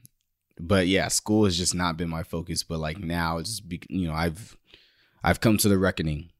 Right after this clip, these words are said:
You know what I'm saying? I got finals, midterm. Well, I just finished a midterm Sunday, yeah, yesterday. So, yeah, it's, um, it's, you know, the pressure's weighing down right now.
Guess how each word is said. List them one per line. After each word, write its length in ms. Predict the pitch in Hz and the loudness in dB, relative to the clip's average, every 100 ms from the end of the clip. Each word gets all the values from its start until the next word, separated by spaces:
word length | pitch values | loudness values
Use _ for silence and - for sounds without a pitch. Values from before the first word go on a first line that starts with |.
| _ | _
You 160 | - 82 | -4 -2
know 100 | 82 | -2
what 60 | 82 | -2
I'm 80 | |
saying? 220 | 80 85 80 | -2 -2 -2
I 80 | |
got 200 | 80 76 | -2 -4
finals, 680 | - 87 90 87 87 87 - | 0 2 2 2 0 -4 -6
midterm. 640 | 80 85 82 - 90 82 80 | -2 -2 -2 -2 -2 -2 -2
Well, 100 | 82 | -2
I 80 | |
just 300 | 82 87 - | 0 0 -2
finished 300 | - 85 - | -2 -6 -4
a 20 | 82 | -6
midterm 460 | 82 - 82 78 - _ _ _ _ _ _ _ _ _ - | -6 -6 -6 -8 -14 _ _ _ _ _ _ _ _ _ -6
Sunday, 420 | - 90 80 76 | -2 -2 -2 -2
yeah, 300 | 82 78 80 _ _ _ _ | -2 -4 -8 _ _ _ _
yesterday. 560 | 76 78 - 73 71 90 _ _ _ _ _ _ _ _ _ _ _ _ _ _ - | -4 -2 -2 -4 -6 -10 _ _ _ _ _ _ _ _ _ _ _ _ _ _ -4
So, 200 | - 120 | 6 10
yeah, 300 | 131 110 73 - - | 12 10 6 -6 -2
it's, 260 | 104 104 - | 2 2 2
um, 560 | 104 101 95 92 90 87 - - - _ _ _ _ _ _ _ _ - - - | 2 4 2 0 -4 -8 -16 -20 -20 _ _ _ _ _ _ _ _ -20 -12 -2
it's, 400 | 98 110 - - | 2 2 0 2
you 80 | 104 | 2
know, 80 | 92 | 2
the 80 | 90 | 4
pressure's 320 | 120 - 107 | 4 4 2
weighing 240 | 110 104 | 4 6
down 220 | 101 95 | 4 2
right 160 | 78 - | -2 -6
now. 200 | 50 | -12